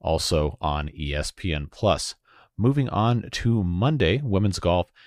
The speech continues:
heads to Richmond, Kentucky for the Colonel Classic at Eastern Kentucky University. That event goes on through Tuesday as well. And then on Tuesday,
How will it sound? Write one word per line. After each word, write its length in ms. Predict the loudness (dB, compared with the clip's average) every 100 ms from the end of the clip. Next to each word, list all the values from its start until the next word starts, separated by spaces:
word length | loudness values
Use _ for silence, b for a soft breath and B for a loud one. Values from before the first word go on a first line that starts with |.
| B
heads 260 | 2 2 2
to 100 | 0
Richmond, 300 | -2 0 -4
Kentucky 340 | -2 -2 -2
for 140 | -2 -4
the 60 |
Colonel 240 | -2 0 0
Classic 400 | 0 0 -2 -6
at 140 | -6
Eastern 300 | -8 -4 -4
Kentucky 360 | -4 -2 -2 -2
University. 540 | -4 -4 -4 -4 -8 b b b
That 180 | 0 0
event 260 | 0 -4 -2
goes 300 | 0 0 -2
on 240 | -2 -2 -4
through 260 | -8 -8 -8
Tuesday 640 | -6 -4 -4 -2 -2 -2
as 280 | -2 -4 -4
well. 400 | -2 0 0 -2 B B B 0
And 120 | 4
then 200 | 4 4
on 240 | 2 2
Tuesday, 480 | 2 0 2 0